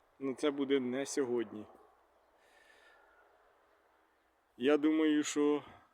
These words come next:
як казав молодий фермер, друге місце мені гарантовано.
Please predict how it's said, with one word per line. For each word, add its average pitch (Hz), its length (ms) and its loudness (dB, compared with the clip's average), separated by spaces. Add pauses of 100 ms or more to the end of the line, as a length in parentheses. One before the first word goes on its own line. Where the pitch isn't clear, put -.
(1300)
як 131 200 -4
казав 139 280 2
молодий 139 360 2
фермер, 139 440 0
друге 143 300 4
місце 147 360 0
мені 139 240 -2
гарантовано. 123 720 0